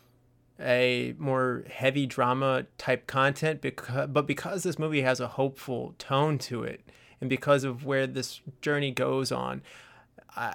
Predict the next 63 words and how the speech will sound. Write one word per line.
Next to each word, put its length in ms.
it, 220
the 80
destination 680
in 400
this 200
case 340
is 140
very 360
rewarding. 500
So 140
I 80
just 160
talked 160
about 220
a 20
movie 220
that 280
good 140
journey, 280
but 180
not, 440
didn't 200
take 220
me 80
to 40
the 60
right 180
place. 260
This 220
movie 440
is 80
the 100
opposite 280
of 60
that. 200
It, 180
it, 360
it 80
was 120
very 360
rewarding, 380
and 80
I 80
enjoy 300
coming 240
back 220
to 80
it. 120
So 220
when 140
they 120
said 220
it 80
was 140
on 140
the 320
A 120
F 120
I 120
Cheers 680
number 220
twenty-three 560
for 320